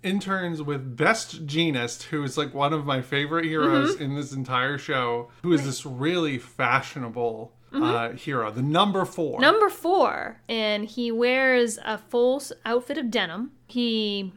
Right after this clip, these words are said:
Speaker 2: points out right away to Bakugo, he's like, "I realize the only reason that you picked me is because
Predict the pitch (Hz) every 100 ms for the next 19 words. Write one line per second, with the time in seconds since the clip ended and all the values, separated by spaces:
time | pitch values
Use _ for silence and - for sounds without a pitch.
0 | - - - 320 349 320 262 226 226 214
1 | 208 202 190 185 190 180 180 185 - 440
2 | 302 202 180 185 202 214 190 190 185 185
3 | - - 202 - 226 - - - - 185
4 | 175 170 -